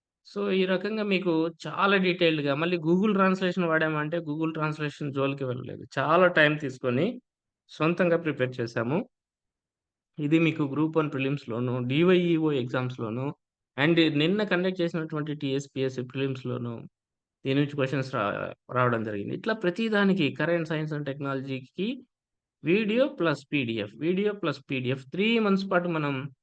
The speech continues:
అందించుకున్నాము. ఈ త్రీ మంత్స్‌ని క్లబ్ చేసి ఒక దగ్గర మీకు పెట్టడం కూడా జరిగింది పీడీఎఫ్ రూపంలో. ఇదిగోండి, three months current science and technology, March to May. దీని మీద క్లిక్ చేయాలి.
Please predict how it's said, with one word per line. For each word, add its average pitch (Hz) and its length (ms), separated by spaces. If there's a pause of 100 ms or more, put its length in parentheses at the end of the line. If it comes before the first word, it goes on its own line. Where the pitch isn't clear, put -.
(280)
అందించుకున్నాము. 160 720 (160)
ఈ 139 100 (100)
త్రీ 170 260
మంత్స్‌ని 240 380
క్లబ్ 165 260
చేసి 185 260
ఒక 156 180
దగ్గర 147 240
మీకు 143 200
పెట్టడం 131 380
కూడా 151 140
జరిగింది 120 440
పీడీఎఫ్ 131 440 (100)
రూపంలో. 113 440
ఇదిగోండి, 107 460
three 185 200
months 170 260
current 139 300
science 131 240
and 117 120
technology, 113 460
March 127 340
to 139 120 (100)
May. 139 280 (600)
దీని 143 140
మీద 160 200
క్లిక్ 170 280
చేయాలి. 185 480